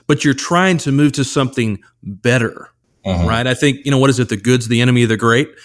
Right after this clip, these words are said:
Speaker 1: And, and so much of that is what you see, right? 'Cause the old process, it did work. It just took six weeks. The new process may take two weeks, but it's gonna take three months to get everybody moved over. And so you have that three-month time span where you're just gonna miss some stuff. Everything's taking eight weeks now.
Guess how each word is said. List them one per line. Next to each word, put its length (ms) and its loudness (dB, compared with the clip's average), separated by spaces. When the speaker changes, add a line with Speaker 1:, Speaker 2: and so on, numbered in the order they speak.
Speaker 1:
And, 160 -2
and 180 -2
so 160 0
much 220 2
of 120 0
that 220 0
is 200 -4
what 180 0
you 120 -4
see, 300 -4
right? 300 -2
'Cause 140 -2
the 120 0
old 300 2
process, 500 0
it 160 2
did 180 4
work. 540 2
It 80 2
just 240 -2
took 160 -2
six 340 -4
weeks. 340 -16
The 80 2
new 120 4
process 480 0
may 120 0
take 260 -2
two 220 4
weeks, 340 2
but 80 2
it's 100 0
gonna 160 0
take 280 -2
three 360 2
months 300 2
to 80 -4
get 100 2
everybody 360 0
moved 260 0
over. 340 0
And 100 0
so 100 0
you 180 4
have 100 2
that 180 0
three-month 380 2
time 280 0
span 360 -2
where 100 0
you're 140 4
just 160 -4
gonna 100 -4
miss 240 2
some 100 -8
stuff. 300 -8
Everything's 300 0
taking 240 -2
eight 180 0
weeks 260 -2
now. 220 -4